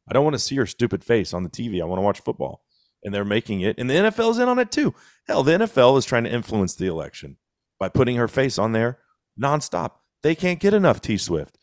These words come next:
It's like, we're getting new viewers, and we're trying to influence the election the way that we want it to go.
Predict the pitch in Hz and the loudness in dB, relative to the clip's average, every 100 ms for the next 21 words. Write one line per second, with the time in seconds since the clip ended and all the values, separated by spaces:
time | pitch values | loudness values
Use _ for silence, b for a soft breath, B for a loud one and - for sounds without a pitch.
0 | _ _ - 135 131 - 220 113 117 143 | _ _ -6 -2 -2 0 -2 2 0 0
1 | 156 156 190 214 110 90 - 160 170 131 | -2 0 2 4 2 0 -2 0 0 -2
2 | - 107 110 104 110 113 117 107 - - | -2 0 0 0 -2 0 0 0 -2 -6
3 | 92 92 143 - 101 127 - _ _ _ | -4 -2 -2 -4 -6 -8 -12 _ _ _
4 | _ _ _ - 123 143 147 196 247 226 | _ _ _ 6 8 8 6 4 0 -4
5 | 220 269 320 | -6 -6 -6